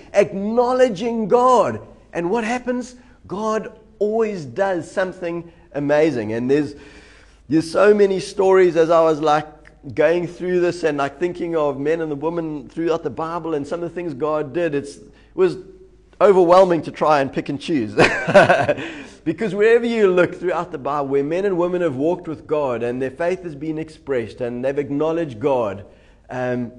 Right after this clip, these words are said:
you know, God's done amazing things on their behalf, and there's an incredible testimony and story to be told.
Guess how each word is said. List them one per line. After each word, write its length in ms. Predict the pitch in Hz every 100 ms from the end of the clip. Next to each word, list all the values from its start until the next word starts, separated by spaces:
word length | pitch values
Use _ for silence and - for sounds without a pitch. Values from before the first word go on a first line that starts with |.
| -
you 100 | 120
know, 100 | 131
God's 320 | 120 131 127 107
done 200 | 131 123
amazing 460 | 120 120 117 120
things 280 | - 127 117
on 160 | 113 113
their 140 | 110
behalf, 480 | 104 104 107 98 -
and 120 | 107
there's 280 | 107 101 -
an 100 | 110
incredible 440 | 107 - 117 110
testimony 600 | 101 127 113 - 113 110
and 100 | 104
story 320 | 104 120 113 107
to 120 | 101
be 120 | 98
told. 540 | - 151 98 - -